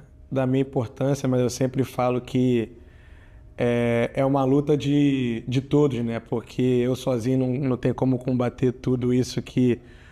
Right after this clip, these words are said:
todos os negros vêm sofrendo, mas eu sei do meu tamanho, eu sei da força que eu tenho, da, da minha fala,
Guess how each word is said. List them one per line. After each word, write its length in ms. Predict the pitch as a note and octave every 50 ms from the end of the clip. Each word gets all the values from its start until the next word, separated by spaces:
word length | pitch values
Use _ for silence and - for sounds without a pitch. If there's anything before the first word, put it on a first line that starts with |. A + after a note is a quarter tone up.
| - - - -
todos 300 | - C3+ C3+ C3 A#2 C3
os 140 | C3 A2+ A#2
negros 380 | B2 B2 C3 C3 B2+ B2 A#2
vêm 140 | A#2 B2+ B2+
sofrendo, 580 | B2 - B2+ A2+ - - B2+ C3 C#3 C#3+ C#3+ C#3+ - - - - - - - - - - -
mas 440 | B2 A#2+ A#2+ A#2+ A#2+ A#2 A2+ A2 B2
eu 80 | B2+
sei 200 | B2 - - D3
do 80 | D3 C#3+
meu 140 | D3 D3+ D3
tamanho, 480 | D3 D3 C3 C3+ C#3 D3 D#3 D#3+ D3+
eu 80 | C#3+ B2+
sei 260 | A2+ - - C3+ C#3
da 140 | C3+ C#3 B2+
força 380 | - - - C3+ B2 A#2 C3
que 120 | B2 - C3+
eu 80 | B2+
tenho, 360 | B2 - - C3+ C3 C3 C3 B2
da, 240 | B2+ B2 B2 B2
da 240 | D3 D3 B2 B2+ B2
minha 180 | B2 B2+ B2+ A#2+
fala, 480 | - - - C3+ C3+ C#3 C#3 C#3 -